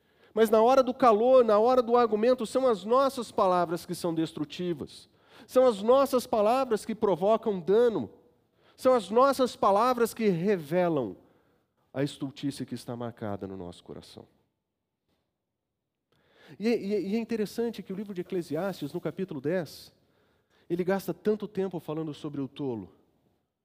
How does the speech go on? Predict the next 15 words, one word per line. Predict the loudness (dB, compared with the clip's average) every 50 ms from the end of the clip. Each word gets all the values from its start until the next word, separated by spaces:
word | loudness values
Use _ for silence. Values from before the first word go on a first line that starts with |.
| _ _ _ _ _ _ _ _ _ _ _ _
E, | -14 -10 -10 -8 -8 -6 -6 -4
e |
no | -4 -4
meio | -6 -6 -6 -4 -4 -4 -4 -4 -4 -4 -6 -6
de | -6 -8 -10
todas | -8 _ -4 -2 0 0 0 -2 -2
as | -4 -4 -6 -8 -14
tolices | -12 _ -2 -2 -2 -2 -4 -4 -4 -4 -6 -6 -10 -10 -10
que | -8 -8
o | -8 -8
tolo | -6 -6 -4 -2 -2
é | -4
capaz | -4 -6 -8 -8 -6 -8 -8 -8 -8 -12
de |
fazer, | -12 -12 -12 -10 -8 -6 -6 -6 -8